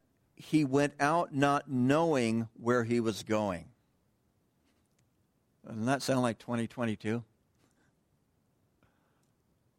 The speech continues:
I have no idea where we're going. But he went out on faith.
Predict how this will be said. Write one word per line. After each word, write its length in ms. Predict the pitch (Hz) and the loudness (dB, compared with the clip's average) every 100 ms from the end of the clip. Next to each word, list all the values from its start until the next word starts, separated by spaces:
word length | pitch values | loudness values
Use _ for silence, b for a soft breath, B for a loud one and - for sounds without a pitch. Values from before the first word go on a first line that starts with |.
| _ _ _ - | _ _ _ -18
I 40 | |
have 100 | 117 | -10
no 160 | - 110 | -6 -2
idea 280 | 110 98 85 | -2 -4 -10
where 120 | 90 | -12
we're 120 | 87 | -16
going. 320 | 87 87 76 69 _ _ _ _ _ _ _ _ _ _ _ _ _ _ _ _ _ _ _ _ _ _ _ _ _ _ | -16 -16 -16 -20 _ _ _ _ _ _ _ _ _ _ _ _ _ _ _ _ _ _ _ _ _ _ _ _ _ _
But 80 | 104 | -8
he 60 | 104 | -4
went 220 | 98 113 | -2 0
out 140 | 110 | 0
on 180 | 104 90 | -2 -6
faith. 380 | - 110 92 | -6 -6 -6